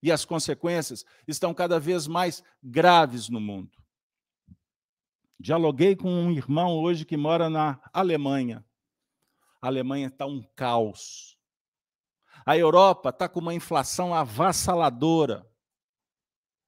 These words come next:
Eles não têm dinheiro pra pagar a conta de energia que multiplicou por três. Carne. Carne. O essencial, e olhe lá.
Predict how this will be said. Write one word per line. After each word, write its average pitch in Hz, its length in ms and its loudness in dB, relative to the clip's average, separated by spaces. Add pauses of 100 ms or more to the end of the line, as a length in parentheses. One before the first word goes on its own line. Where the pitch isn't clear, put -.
(320)
Eles 165 220 0
não 180 160 -6
têm 196 220 0
dinheiro 165 420 -2
pra 175 120 -2
pagar 160 340 0
a 165 40 -6
conta 190 360 -6
de 147 140 -2
energia 165 600 -2
que 170 120 -6
multiplicou 170 600 -4
por 190 180 0
três. - 800 -4 (1300)
Carne. 165 760 2 (1200)
Carne. 147 720 -2 (1400)
O 170 120 6
essencial, 180 920 0
e 170 80 2
olhe 170 220 0
lá. 139 360 -2